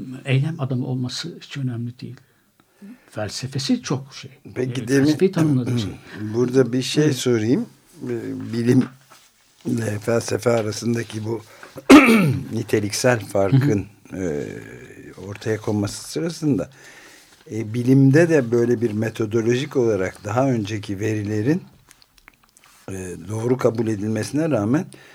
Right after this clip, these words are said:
Speaker 2: çürütülene kadar, e, doğru kabul edilen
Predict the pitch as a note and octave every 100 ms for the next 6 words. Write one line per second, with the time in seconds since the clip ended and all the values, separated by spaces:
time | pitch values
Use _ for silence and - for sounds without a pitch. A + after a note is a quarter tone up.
0 | - _ _ _ - - A2+ A2 G#2 -
1 | _ _ _ _ - A#2 A#2+ B2+ D#3+ C#3
2 | G2+ F#2+ D#2+ C#2 - F#2+ F#2 F2 E2 E2+
3 | G#2 G2+ G2+ G2+ F2+ G2 F2+ F#2 F#2+ A#2+